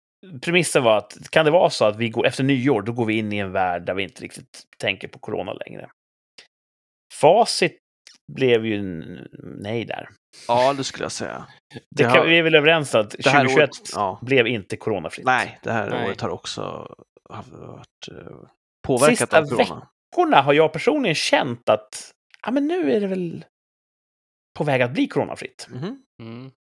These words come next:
Speaker 1: Men det finns sä-, säkert jättemånga som fortfarande dras med det.
Speaker 3: Ja.
Speaker 1: Sjukvårdspersonal och sånt där.
Speaker 3: Jag hade en, eh, en, en bekant till oss, eh, som skulle vara med på frugans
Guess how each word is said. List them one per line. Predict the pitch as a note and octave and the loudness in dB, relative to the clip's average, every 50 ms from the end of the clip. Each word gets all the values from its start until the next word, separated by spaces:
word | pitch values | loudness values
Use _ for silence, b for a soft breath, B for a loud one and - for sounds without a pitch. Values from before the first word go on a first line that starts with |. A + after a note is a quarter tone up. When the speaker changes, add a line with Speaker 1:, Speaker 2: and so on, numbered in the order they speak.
| _ _ - | _ _ -4
Speaker 1:
Men | A#2+ A#2+ | -2 -2
det | A#2+ A#2 | 0 0
finns | C3 B2+ | 0 0
sä-, | C#3 C#3 B2+ A#2 | 0 2 0 0
säkert | - - D3+ C3+ C3 | 0 0 0 0 2
jättemånga | D3+ C#3 B2+ - - D#3+ C#4 C4+ E3 | 0 0 0 -2 -4 -2 -2 -2 -2
som | C#3 A#2+ | -2 -4
fortfarande | - - B2 - - - - D#3 D#3 D3 C#3 B2+ B2 A#2 | -6 -6 -8 -10 -8 -4 0 0 0 0 0 0 0 -2
dras | A#2+ C3+ F#3 - - - - - | 0 -2 -4 -2 -2 -4 -10 -10
med | - - | -8 -8
det. | D#2+ - - b b b b b _ - | -8 -8 -10 b b b b b _ -6
Speaker 3:
Ja. | - | 0
Speaker 1:
Sjukvårdspersonal | - D#3 C3+ - - B2 B2 C3+ A#2 G#2 - - G2+ G#2 G#2 - - | 0 0 0 0 -2 -6 -4 -4 -4 -4 -4 -6 -6 -6 -6 -6 -8
och | - | -10
sånt | - - - | -14 -16 -16
där. | - - - - | -16 -18 -18 -16
Speaker 3:
Jag | - - B2 | -12 -8 -6
hade | C3+ D3+ E3 | -4 -2 -2
en, | D#3+ D3+ D3 C#3 | -2 -2 -4 -6
eh, | C3 B2 A2 - - - - _ _ _ _ _ _ _ _ _ _ _ _ - | -10 -12 -14 -16 -20 -20 -20 _ _ _ _ _ _ _ _ _ _ _ _ -12
en, | C3+ C3+ C3+ B2+ A2 - _ _ _ _ - - - _ _ _ _ - | -10 -10 -10 -12 -16 -20 _ _ _ _ -12 -12 -12 _ _ _ _ -14
en | C3 C3 | -10 -10
bekant | C3+ - - F3 G3+ G#3+ G3+ - - - | -8 -4 -4 -4 -2 -4 -6 -8 -14 -12
till | - - | -10 -10
oss, | A2 A2+ - - - - - - - - _ _ _ _ _ _ _ _ _ b b b b _ _ _ _ _ _ _ - A2+ | -10 -10 -10 -12 -12 -12 -12 -14 -18 -20 _ _ _ _ _ _ _ _ _ b b b b _ _ _ _ _ _ _ -14 -12
eh, | A2 G#2+ G#2+ G#2+ G#2+ G#2+ G#2+ G#2+ A2 G#2+ G#2+ G#2 G#2 G#2+ G#2+ - _ _ _ _ _ _ _ _ _ _ _ _ - | -10 -10 -10 -10 -10 -12 -12 -14 -14 -16 -16 -16 -16 -18 -18 -20 _ _ _ _ _ _ _ _ _ _ _ _ -12
som | - - A#2+ A2 G#2+ | -12 -10 -10 -10 -10
skulle | G#2 - - A#2 G#2+ | -12 -12 -12 -10 -8
vara | A2 A2 | -8 -8
med | G#2+ G#2+ G#2 - | -8 -10 -12 -14
på | - | -18
frugans | G#2 - - A#2+ G#2+ G2+ G2+ G2+ G2+ G2+ G2+ - - | -20 -16 -14 -14 -14 -14 -16 -18 -18 -18 -16 -16 -18